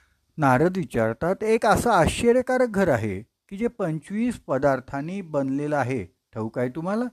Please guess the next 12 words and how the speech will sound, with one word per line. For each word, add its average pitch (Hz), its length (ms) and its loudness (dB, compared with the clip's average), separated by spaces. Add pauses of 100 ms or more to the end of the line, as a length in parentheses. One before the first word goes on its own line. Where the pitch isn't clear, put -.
(480)
सगळ्या 233 300 0
मुलांनी 139 340 2
अगदी 139 240 -4
"हम्म, 165 680 -6
हम्म" 233 160 2 (220)
म्हणलं. 101 280 -8 (240)
तेव्हा 110 140 -4
नारद 110 340 -2
म्हणाले, 117 440 2 (680)
"पंच 214 260 2
ज्ञानेंद्रिये, 143 960 2
पंच 196 520 -6